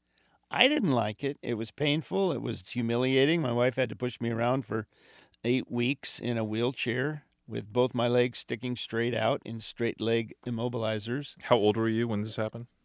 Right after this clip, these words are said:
Speaker 1: Uh, I felt like I was ninety. I was in my early thirties.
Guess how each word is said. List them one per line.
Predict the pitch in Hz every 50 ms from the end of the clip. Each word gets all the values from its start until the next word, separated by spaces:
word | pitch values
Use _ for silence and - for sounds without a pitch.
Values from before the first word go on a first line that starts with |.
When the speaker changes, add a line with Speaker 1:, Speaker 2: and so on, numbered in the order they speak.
| _ - - - -
Speaker 1:
Uh, | 110 117 101 - - - - 104 - -
I | - 117
felt | 113 - - 147 160 160
like | 147 131 123
I | 117
was | 110 95 104
ninety. | 107 110 117 151 185 185 151 113 104 - -
I | - - _ 120
was | 123 120 151
in | 160 170 165
my | 147 143 143 139 135 135 135 131 135 - - _ _ -
early | 113 123 127 139 131
thirties. | 120 - - 113 117 113 110 95 - 82 - - -